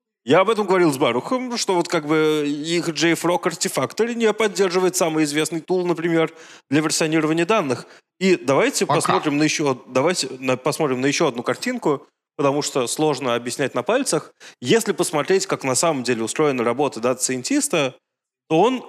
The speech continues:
Speaker 1: объединяет... Она в себя, в отличие от традиционной разработки, в которой ты просто пишешь код, объединяет еще много всего. Например, у него на вход поступает, кроме кода,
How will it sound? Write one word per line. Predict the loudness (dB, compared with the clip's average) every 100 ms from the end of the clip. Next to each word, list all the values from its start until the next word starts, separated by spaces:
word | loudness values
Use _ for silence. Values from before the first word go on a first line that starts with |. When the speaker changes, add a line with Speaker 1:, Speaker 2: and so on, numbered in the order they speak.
| -4
Speaker 1:
объединяет... | -4 0 0 2 2 2 0 -2 -10 -16 _ _ _ _ _ _ _
Она | 0 2
в | 4
себя, | 2 2
в |
отличие | 2 0 -2
от | -2 -6 _
традиционной | -8 -4 0 0 0
разработки, | 0 0 0 -2 0 -2 -2 -8 -20
в | -4
которой | -2 0 -2
ты | -2
просто | -4 -4
пишешь | -8 -6 -4
код, | -4 -6 -8 _ _ _
объединяет | -8 -2 2 2 2 -2
еще | 0 2 2
много | 2 0 -2
всего. | 0 2 0 -2 _ _ _ _
Например, | -2 0 2 2 4
у |
него | 2 2 2 2
на | 0
вход | 0 -2 0
поступает, | -4 -4 0 0 0
кроме | 0 0 0
кода, | 2 0 2 -2